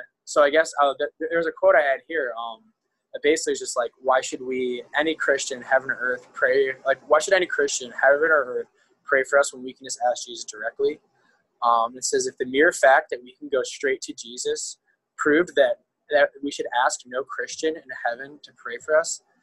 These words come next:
then it would also prove that we should ask no Christian on earth to pray for us."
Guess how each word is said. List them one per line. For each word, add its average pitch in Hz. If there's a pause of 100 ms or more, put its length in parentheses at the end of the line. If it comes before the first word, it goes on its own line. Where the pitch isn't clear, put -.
(160)
then 147
it -
would 143
also 143
prove 139
that 123 (140)
we 127
should - (160)
ask 123
no 127 (100)
Christian 127
on 117
earth 113
to -
pray - (120)
for -
us." -